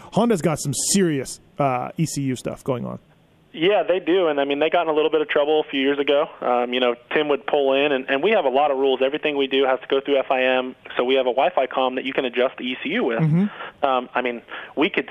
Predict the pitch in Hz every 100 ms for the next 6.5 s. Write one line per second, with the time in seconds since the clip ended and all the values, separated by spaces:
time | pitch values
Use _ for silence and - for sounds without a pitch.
0 | - 185 233 139 - 143 127 127 123 135
1 | 135 113 117 127 117 117 131 135 131 170
2 | 139 113 107 127 127 135 135 131 127 127
3 | 147 143 123 - 139 123 120 123 139 190
4 | 147 143 131 123 135 127 131 123 120 -
5 | - 113 120 120 131 123 - 127 120 -
6 | 123 123 120 120